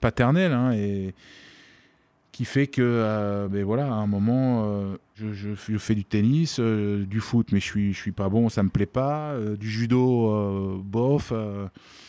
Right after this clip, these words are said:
Mon père me dit un jour, « Ça serait peut-être bien que t'ailles, il y a un club de rugby au Chesnay, là, à côté de la maison, ça serait peut-être bien que tu ailles, tu ailles essayer de jouer au rugby. » Et comme il m'avait bassiné avec ses histoires de rugby pendant des années, j'y,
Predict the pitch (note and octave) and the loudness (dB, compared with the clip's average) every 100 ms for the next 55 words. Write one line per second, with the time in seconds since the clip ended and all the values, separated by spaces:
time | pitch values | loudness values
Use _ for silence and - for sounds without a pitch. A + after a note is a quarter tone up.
0 | - - - - - G#2 A2 C3+ C3 A#2 | -20 -20 -20 -20 -4 -2 2 4 4 4
1 | A#2 A2+ B2+ C#3+ A#2+ - A#2 A#2+ G#2 C#3 | 4 2 0 -2 -6 -4 -2 -2 0 0
2 | D#3 C3+ B2+ A#2 A2 G#2+ G#2 A2+ G#2 G#2 | 0 0 2 2 2 2 0 0 2 2
3 | G2+ G#2 C3 A2+ A2 G2 B2+ A2+ G2 - | 2 2 2 2 0 0 0 -2 -6 -8
4 | - G#2 G2 F#2+ F2+ A2+ C3 A2+ G2+ G#2 | -6 -2 0 0 2 0 0 -4 -8 -10
5 | - G2+ G2 A#2 A2+ - G#2 G2+ F#2 - | -6 -4 0 0 0 -2 0 0 -2 -4
6 | G2 G2 F#2 - G#2 G#2 G2 G2+ F2 G#2 | -2 -2 -2 -2 2 2 2 2 -2 -10
7 | - - - - - - - - _ A#2+ | -14 -20 -20 -20 -20 -20 -20 -20 _ 2
8 | A2 G#2 G#2 G#2 G#2+ - A2+ A2+ G2+ F#2+ | 4 4 4 4 2 2 2 4 2 -2
9 | - F#2+ F#2+ - A2 G2+ G2 F#2+ G#2+ - | -2 -4 -2 0 2 2 0 0 -2 0
10 | F#2+ F#2+ F#2+ F#2+ A2+ C#3 G#2+ G2+ | -2 0 0 2 2 2 -2 -2